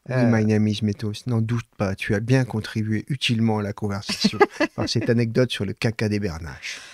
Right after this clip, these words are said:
Speaker 2: Lonsdale a parfois joué dans des nanars, tout à fait. Il a joué dans un James Bond, par
Speaker 1: Foutu
Speaker 2: exemple.
Speaker 1: bernache, avec elle, l'outarde nous montonnait.
Speaker 2: What a wonderful calembour. <laughs> Euh, voilà,
Speaker 1: Ça
Speaker 2: donc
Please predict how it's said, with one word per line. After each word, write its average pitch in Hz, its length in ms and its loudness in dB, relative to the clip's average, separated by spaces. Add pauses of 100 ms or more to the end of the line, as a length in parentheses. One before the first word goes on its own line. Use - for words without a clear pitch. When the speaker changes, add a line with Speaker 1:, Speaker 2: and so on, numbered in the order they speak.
(160)
Speaker 2:
Lonsdale 147 340 6
a 170 60 4
parfois 160 240 0
joué 170 140 2
dans 160 120 0
des 143 60 0
nanars, 139 320 -2
tout - 180 -14
à 131 80 0
fait. 127 220 -6
Il 143 80 -4
a 120 40 -4
joué 127 120 -6
dans 127 140 -4
un 117 100 -4
James 120 160 -4
Bond, 113 240 -8 (140)
par 113 100 -8
Speaker 1:
Foutu 113 140 -4
Speaker 2:
exemple. 123 140 -4
Speaker 1:
bernache, 98 500 -2
avec 107 260 -4
elle, 123 300 -2
l'outarde 127 500 0
nous 113 140 2
montonnait. 110 560 -2 (1500)
Speaker 2:
What 151 240 0 (220)
a 165 40 -6 (260)
wonderful 151 480 0
calembour. 220 680 2
<laughs> - 60 -4 (2750)
Euh, 123 320 2
voilà, 135 220 6
Speaker 1:
Ça - 40 -2
Speaker 2:
donc 139 160 -4